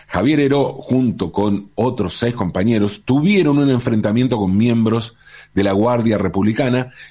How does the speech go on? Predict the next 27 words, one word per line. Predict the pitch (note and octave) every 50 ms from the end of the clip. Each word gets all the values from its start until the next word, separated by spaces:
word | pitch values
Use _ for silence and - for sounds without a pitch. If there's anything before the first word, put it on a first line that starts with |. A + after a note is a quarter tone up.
| - _
mientras | - D#3+ F#3+ G3 F#3 E3+ F3 E3 D3+ - -
eran | D#3 D3+ D3 C#3
trasladados | C3 C3+ C3+ B2+ A2+ G#2+ A2+ A2+ A#2 A#2 G#2+ -
a | F#2
la | F#2
comisaría | E2 F2 E2+ E2+ - - E2 F2+ F#2+ G2
bajo | F#2 E2+ - - -
custodia. | - C#2 - - - B1+ A#1 - - - _ _ _ _ _ _ _ _ _ _ _ _ _ _ _ _ _ _ _ _ _ _ _ _ _ _ _ _ _ _ _ _ _ _ _ _ _ _ _ _ _ _ _ _ _ _ _ _ _ _ _ _ -
En | F2+ F#2
este | F2+ - F#2
enfrentamiento, | F2 F2 G#2 G#2+ A2+ C3+ C#3+ E3+ F#3 F#3+ F#3+ F3 E3 C3+ B2
uno | A2 G#2 G2 F#2
de | F2 E2
los | E2+ D#2+ D2+ D#2
detenidos | - A2+ B2 D3 E3+ E3 D#3 D3+ C#3 C3 B2+ A#2 - - -
disparó | - D#2+ - - F2 E2+ F2+ F2+
contra | E2 F2+ F2 E2 E2 E2+ F2
uno | F2 F2 E2
de | E2
los | D#2+ E2 -
policías, | - - F2 F#2+ F#2+ - F#3+ F#3 E3 D3+ C#3+ C3+ C3 C3+
que | - - D2+
miró, | D2 E2 E2 F2 F2+ E2+ - - -
que | - A2+ F#2+
murió | E2 F2 F2 F2 G2+ G#2 G2+ G2 F#2 F2 E2
minutos | E2 F2 F#2 G2 F2+ G2+ G2
después, | A2 A#2+ - F2 - - -